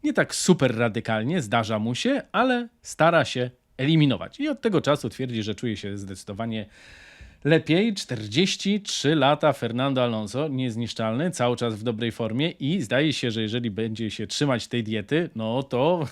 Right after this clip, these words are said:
<laughs> może w takiej formie być jeszcze dłużej. Zmiana diety oczywiście towarzyszyła wielu różnym sportowcom, y, większości z nich wyszła na dobre. Nie chodzi o to, żeby coś robić na siłę, tylko dopasować do potrzeb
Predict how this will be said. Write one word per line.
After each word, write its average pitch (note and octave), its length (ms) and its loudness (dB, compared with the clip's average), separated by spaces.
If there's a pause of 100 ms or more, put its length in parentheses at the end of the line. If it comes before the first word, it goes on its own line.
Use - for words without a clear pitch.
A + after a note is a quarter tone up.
<laughs> E3+ 340 0
może C#3+ 380 4 (380)
w - 40 -20
takiej C3 300 2
formie A#2+ 340 0
być A2+ 300 -2 (420)
jeszcze E3+ 300 6
dłużej. A2 320 0
Zmiana B3 260 4
diety B3+ 260 2
oczywiście F#3+ 380 0
towarzyszyła C3 720 2
wielu A#2 420 2
różnym A2 380 -2
sportowcom, C#3+ 960 -2 (280)
y, G#2+ 40 -4
większości C3 600 0
z F#2+ 60 -2
nich G2+ 240 -2
wyszła A#2 280 -2
na A2 140 0
dobre. B2+ 380 0 (460)
Nie C#3 80 -2
chodzi F3+ 260 6
o D#3+ 120 0
to, C#3+ 140 0
żeby A#2 160 -2
coś B2 200 -4
robić B2 300 -2
na B2+ 100 -2
siłę, B2+ 280 -2
tylko F3 280 -2
dopasować C3+ 680 2
do C#3+ 140 0
potrzeb C3 460 -4